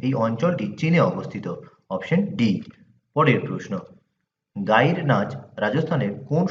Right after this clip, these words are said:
সম্প্রদায় দ্বারা পরিবেশিত হয়? ভিল, গন্ড, জাট না গুজ্জর? গাইর নাচ এটি রাজস্থানে ভিল সম্প্রদায় দ্বারা পরিবেশিত হয়, অপশন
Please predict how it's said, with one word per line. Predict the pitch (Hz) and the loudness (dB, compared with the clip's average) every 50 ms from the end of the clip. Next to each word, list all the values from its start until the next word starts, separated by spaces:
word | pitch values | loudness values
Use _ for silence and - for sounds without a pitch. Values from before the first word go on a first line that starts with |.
| - | -2
সম্প্রদায় | - 110 101 101 139 139 156 165 156 | -4 -4 -2 0 0 2 4 4 4
দ্বারা | 139 107 101 104 - - | 4 4 2 0 -4 -4
পরিবেশিত | 113 113 113 113 113 - - 131 175 175 139 | -4 -2 -2 -2 -4 -4 -4 0 0 0 0
হয়? | - - - - - - - _ - 90 85 | 0 -4 -8 -12 -14 -18 -20 _ -16 -16 -14
ভিল, | 98 101 127 147 147 127 - - - - - - - _ - 92 | -2 2 2 4 4 2 0 -4 -8 -10 -12 -14 -16 _ -4 0
গন্ড, | 107 127 143 139 - - - - - - - - _ - 90 | 4 4 4 4 2 0 -6 -10 -12 -14 -18 -18 _ -8 0
জাট | 107 107 120 135 139 135 - - - | 4 4 6 6 4 2 -4 -8 -8
না | - 92 85 90 | -8 -8 -8 -6
গুজ্জর? | 104 101 - - - 87 82 - - - _ _ _ _ - 90 | -6 -8 -8 -6 -8 -10 -10 -10 -14 -20 _ _ _ _ -6 0
গাইর | 113 127 160 175 147 135 175 | 2 4 4 4 2 0 -2
নাচ | - - - - - - | -4 -6 -10 -12 -4 -2
এটি | 139 185 180 131 104 | 0 2 4 4 2
রাজস্থানে | 95 101 139 - - - 202 139 - - - - - - - - - - | 2 2 0 -2 -2 0 0 0 0 -2 -4 -8 -12 -16 -16 -16 -16 -2
ভিল | - 135 190 226 - - | 2 2 4 4 2 2
সম্প্রদায় | - 131 117 - 147 151 156 151 120 | 0 0 0 0 0 2 2 4 4
দ্বারা | 101 98 - - - - - | 4 2 2 0 -2 -4 -4
পরিবেশিত | - 120 113 110 110 110 - 143 139 214 208 - | 0 0 0 0 0 -2 -2 -2 0 0 0 0
হয়, | 98 85 - - - - _ _ - 95 | -2 -4 -6 -10 -14 -20 _ _ -8 -8
অপশন | - - - 175 | -8 -2 -2 0